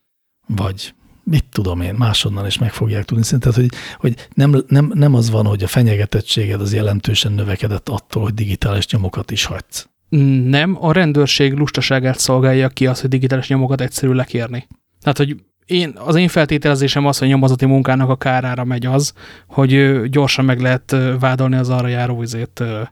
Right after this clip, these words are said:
Speaker 2: kapucnis négert.
Speaker 1: De várják, kelt, de, de ne, legyünk pontosak, megvádolni nem lehet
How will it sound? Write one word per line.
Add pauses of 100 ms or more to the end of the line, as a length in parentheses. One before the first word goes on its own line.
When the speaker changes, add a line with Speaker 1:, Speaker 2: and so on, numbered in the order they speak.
(440)
Speaker 2:
kapucnis
négert.
Speaker 1:
De
várják,
kelt,
de, (680)
de (100)
ne, (160)
legyünk
pontosak,
megvádolni
nem
lehet